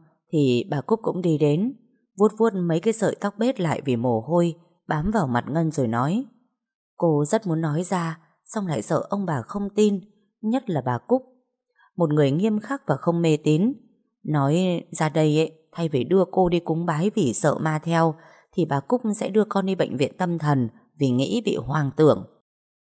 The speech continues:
Vịn vào thành bàn đứng dậy, Ngân thở hắt ra nói dối. "Dạ, chắc con gì đó lắm lông, nó bò vào chân con,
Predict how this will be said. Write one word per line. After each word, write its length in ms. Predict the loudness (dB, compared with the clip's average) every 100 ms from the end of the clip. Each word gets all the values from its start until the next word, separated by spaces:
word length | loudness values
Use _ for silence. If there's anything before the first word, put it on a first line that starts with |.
| -8 0
Vịn 320 | 2 2 2
vào 180 | 2 4
thành 240 | 2 2
bàn 220 | 0 0
đứng 220 | 0 0
dậy, 260 | 2 2 0 -6 _ _
Ngân 300 | -2 0 0
thở 220 | 0 -2 -2
hắt 160 | -4
ra 160 | -2 0
nói 220 | 0 2
dối. 380 | 4 4 4 0 -8 _ _ _ _ _
"Dạ, 520 | -4 0 2 2 0 -4 _ -12
chắc 120 | -8
con 180 | -4 0
gì 120 | 2
đó 140 | 2 2
lắm 200 | 2 2
lông, 320 | 2 2 0 -8 _ -6
nó 120 | -4
bò 240 | 0 0 0
vào 100 | -2
chân 240 | -4 -4
con, 320 | 0 0 -2